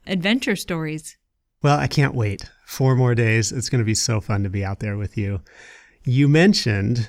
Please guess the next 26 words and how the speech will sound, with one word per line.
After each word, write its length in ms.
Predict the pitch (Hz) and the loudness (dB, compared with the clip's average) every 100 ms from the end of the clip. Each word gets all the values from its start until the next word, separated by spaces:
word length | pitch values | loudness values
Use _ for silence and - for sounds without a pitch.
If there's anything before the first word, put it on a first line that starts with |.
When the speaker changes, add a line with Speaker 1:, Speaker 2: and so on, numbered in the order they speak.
| - | -4
Speaker 2:
campfire 600 | - 139 139 143 127 110 | 0 0 0 0 2 2
chats 520 | - 123 113 - - | 0 0 0 -2 -6
without 560 | 113 104 107 110 120 123 _ | -4 -4 -4 -2 -2 -2 _
the 100 | 143 | -6
campfires, 960 | - 117 110 - 107 107 208 233 - - - | -2 -2 -2 -4 -2 0 -2 -2 -6 -10 -4
and 220 | 131 107 | 0 2
that 180 | 110 110 | 2 2
is 240 | 120 120 | 2 0
because 640 | 120 117 - 120 139 165 135 | -2 -2 0 2 2 -2 -2
there 400 | 110 104 101 101 | 0 0 -2 -4
is 320 | - 110 101 | -4 -4 -4
a 60 | 98 | -4
burn 360 | 113 113 120 | 0 2 2
ban 600 | 113 117 113 113 113 104 - | 2 2 2 2 0 -4 -4
in 140 | 120 | -4
effect. 600 | 107 - 165 - - - - | -2 0 -2 -2 -12 -16 -8
There's 500 | 120 110 107 104 101 - | -2 0 0 -2 -4 -6
a 100 | 110 | -4
wildfire, 1080 | 104 120 135 - 135 123 123 123 117 104 - _ - | 0 2 2 0 -2 0 0 0 0 -4 -8 _ -12
well, 240 | 175 156 | -4 0
I 60 | 147 | 2
don't 100 | 135 | 2
wanna 140 | 123 | 2
say 240 | 92 131 113 | 2 2 2
raging 540 | 107 139 156 120 107 | 4 4 4 2 0
anymore, 520 | 104 104 98 101 135 | 0 0 0 0 -2